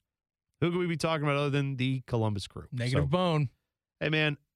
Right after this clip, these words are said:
Speaker 2: It's not
Speaker 1: I
Speaker 2: even negative. It's just, <laughs> I mean, it's just factual at this
Speaker 1: I don't
Speaker 2: point.
Speaker 1: even know what to say about this team at this point.
Speaker 2: Let's
Speaker 1: Like
Speaker 2: go back to Friday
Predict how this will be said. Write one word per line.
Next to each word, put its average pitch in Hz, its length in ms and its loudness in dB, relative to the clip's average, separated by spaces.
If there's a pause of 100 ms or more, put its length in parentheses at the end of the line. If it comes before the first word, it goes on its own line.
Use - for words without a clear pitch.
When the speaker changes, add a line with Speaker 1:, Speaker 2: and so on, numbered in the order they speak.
Speaker 2:
It's - 960 -16
not 285 120 2
Speaker 1:
I - 40 2
Speaker 2:
even 196 140 2
negative. 165 380 0
It's 131 120 0
just, 147 160 0
<laughs> - 180 -8
I 202 40 -2
mean, 226 100 -2
it's - 180 -2
just - 180 -4
factual 123 440 -2
at - 60 -4
this 180 60 -2
Speaker 1:
I 233 40 0
don't 320 120 -2
Speaker 2:
point. 339 60 0
Speaker 1:
even 262 160 0
know 226 100 2
what 190 200 0
to 143 60 -6
say 135 240 0
about 117 240 0
this - 120 -10
team 110 200 -2
at 104 80 -4
this 110 160 -4
point. 120 360 -2
Speaker 2:
Let's 160 160 2
Speaker 1:
Like 349 80 0
Speaker 2:
go 311 40 2
back 302 140 0
to 269 80 -2
Friday 123 400 -2